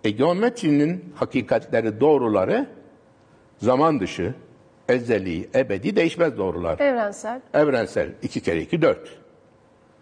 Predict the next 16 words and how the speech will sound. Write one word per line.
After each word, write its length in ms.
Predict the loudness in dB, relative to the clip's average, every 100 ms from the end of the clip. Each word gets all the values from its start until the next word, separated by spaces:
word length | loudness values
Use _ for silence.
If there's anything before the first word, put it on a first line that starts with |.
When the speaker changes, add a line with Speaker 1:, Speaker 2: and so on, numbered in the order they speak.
| _ _ _ _ -8
Speaker 1:
Çok 200 | -2 0
enteresan 460 | 0 -2 -6 -8 -8
bir 60 |
şey. 220 | -8 -8 -10 _ _ _ _ _ _ -2
E, 180 | 0 0 -4 -4
bu 480 | 0 4 4 2 2
evrensel, 960 | 2 4 4 2 0 0 2 2 0 -10 -14 -6
zaman 520 | 0 0 2 0 0
dışı, 400 | -2 -2 -4 0
değişmez, 760 | 0 0 -2 0 0 0 -4 -8
mutlak 520 | -6 -4 -2 -2 0
doğruları 540 | 2 2 2 2 0 -4 -18 -20 _ _ _ -4
ben 500 | -2 0 0 -2 -6 -10 -18 -20 _ _ _ _ _ -4
yaratmış 680 | 0 0 0 -4 -6 -6 -6 -2
olamam. 360 | 0 -2 -6 -2
Ben 220 | 0 -2